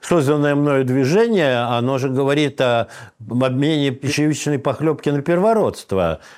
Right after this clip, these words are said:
И это правда. Возникла эта вхожденческая реальность. Ельцин довел ее до градуса,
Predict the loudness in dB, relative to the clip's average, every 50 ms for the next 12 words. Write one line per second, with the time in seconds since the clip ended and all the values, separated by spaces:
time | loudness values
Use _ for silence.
0 | -8 -2 0 0 0 2 0 -2 0 2 4 4 4 4 2 0 -4 -4 -4 -4
1 | -4 -6 -10 -16 _ _ _ _ _ _ _ _ _ _ _ _ _ _ _ _
2 | _ _ _ -4 -2 0 0 0 0 0 0 0 0 0 0 0 0 0 0 2
3 | 2 2 2 2 2 2 0 0 -2 -2 0 0 0 0 0 0 0 0 0 0
4 | -2 -2 -2 -2 0 2 2 4 4 4 4 4 2 2 0 -4 -6 -8 -10 -12
5 | -14 -20 _ -20 _ _ _ _ _ _ _ _ _ _ _ -20 -20 _ -20 _
6 | _ -4 -2 0 2 2 2 2 0 -2 0 0 0 2 2 2 2 2 2 4
7 | 2 2 2 2 2 2 2 2 2 4 2 2 2 2 0 0 2 2 2 2
8 | 2 2 0 0 -4 -2 -2 -2 0 0 0 0 -2 -4